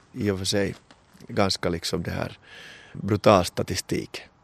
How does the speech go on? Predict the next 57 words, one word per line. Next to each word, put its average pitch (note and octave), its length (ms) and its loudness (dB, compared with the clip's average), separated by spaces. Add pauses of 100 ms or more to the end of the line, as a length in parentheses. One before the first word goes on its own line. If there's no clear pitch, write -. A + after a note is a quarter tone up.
(220)
Så - 140 2
att G#2 80 4
jag G#2+ 80 2
tror A#2 140 4
att A2+ 120 2
det A#2+ 60 0
kommer C#3 240 0
att A#2 120 2
bli D#3 160 4
en B2+ 100 2
sån A#2+ 120 0
här A#2 80 0
period A#2+ 400 2
där A#2 80 2
alla, B2 380 2
alla A#2+ 280 2
försöker G2+ 320 -6
lära B2 240 2
sig G#2 160 -2
det F#2 80 -6
här G2 100 -6
nya A#2+ 220 0
systemet C#3+ 600 0 (420)
och A#2 80 -2
man A#2 120 2
försöker A#2 300 -2
få G#2 240 0
liksom G#2 280 -2
allt G#2 240 -2
att - 80 -10
fungera. G2 580 0 (560)
Och - 100 -2
sen F3 140 6
så B2 100 -2
småningom C3+ 540 2
så, A#2 240 0
så - 280 -6
ser C3 220 2
vi A2 100 0
att, A2 220 -4
att A2 160 -8
vi A2 60 -2
skulle - 180 -8
få G#2+ 180 0
ut G#2+ 140 -2
de G2 100 -4
här G2 100 -2
positiva - 500 0
effekterna - 640 -8 (420)
av - 80 -6
den F#2+ 80 -2
här F#2 80 -2
lagstiftningen. - 760 -6 (140)
I A2+ 360 -2
och G#2+ 60 0
med G#2+ 140 2
minskad A#2 520 2